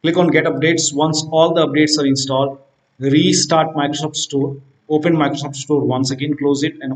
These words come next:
open it, and you should be able to see the Get or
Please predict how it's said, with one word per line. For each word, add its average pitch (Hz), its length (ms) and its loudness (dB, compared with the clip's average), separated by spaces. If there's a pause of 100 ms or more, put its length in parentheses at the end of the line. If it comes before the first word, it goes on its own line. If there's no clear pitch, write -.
open 147 220 0
it, 156 300 -4
and 127 120 -12
you 131 140 0
should 135 220 -8
be 135 120 -2
able 127 220 -2
to 131 80 -8
see 131 180 -8
the 180 260 -6 (260)
Get 139 260 -4
or 160 380 -4